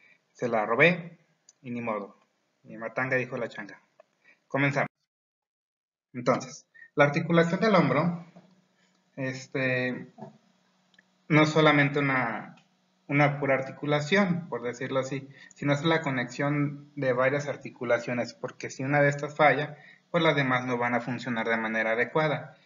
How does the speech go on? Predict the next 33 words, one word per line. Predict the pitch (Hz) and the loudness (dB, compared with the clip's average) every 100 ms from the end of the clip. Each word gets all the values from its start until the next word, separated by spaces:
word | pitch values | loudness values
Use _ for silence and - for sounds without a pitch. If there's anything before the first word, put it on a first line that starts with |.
| _ - | _ 0
Obviamente | 180 196 170 170 180 | 4 6 6 4 -2
cuando, | 143 127 123 - - _ _ _ - | -2 -2 -2 -4 -16 _ _ _ -12
este, | 127 120 - 127 120 120 120 107 - _ _ | -10 -10 -8 -4 0 0 -2 -4 -12 _ _
nos | 160 139 | -2 0
referimos | 143 151 143 147 151 | 0 2 2 2 2
al | 175 165 | 2 2
hombro, | 147 156 165 | 4 2 0
pues | 147 | -2
todos | - 131 139 | -2 -2 -2
pensamos | 139 143 139 117 127 135 - - | -4 -6 -2 -4 -4 -8 -12 -18
inmediatamente, | 123 113 117 120 139 131 120 113 151 160 _ _ _ | -14 -6 -6 -4 -4 -4 -6 -6 -8 -8 _ _ _
pues, | - 135 | -12 -6
en | 127 | -4
la | |
articulación | 123 117 - 123 117 - 127 127 | -4 -8 -6 -2 -2 0 -2 0
glenohumeral, | 123 117 117 117 127 139 147 147 - _ - | 2 2 0 -2 2 4 4 0 -10 _ -6
que | 143 120 | 2 2
es | 123 | 2
la | 135 | -2
más | 117 107 - | -2 -4 -6
importante, | 113 131 127 156 175 170 - - _ _ _ _ _ _ | -6 -6 0 2 2 2 -4 -16 _ _ _ _ _ _
este, | - 120 - 139 | -6 -6 0 2
y | |
la | 139 135 | 4 4
que | 139 | 2
más, | 131 135 139 147 147 143 - | 2 2 2 4 2 0 -4
este, | 120 - 123 | -10 -8 -4
patologías | 127 123 127 120 127 135 127 | -4 -2 0 -2 2 0 2
va | |
a | 123 | 2
dar | 135 131 | 2 2
casi | - 117 - | 0 -4 -4
siempre. | - 151 147 - - | 0 0 0 -6 -10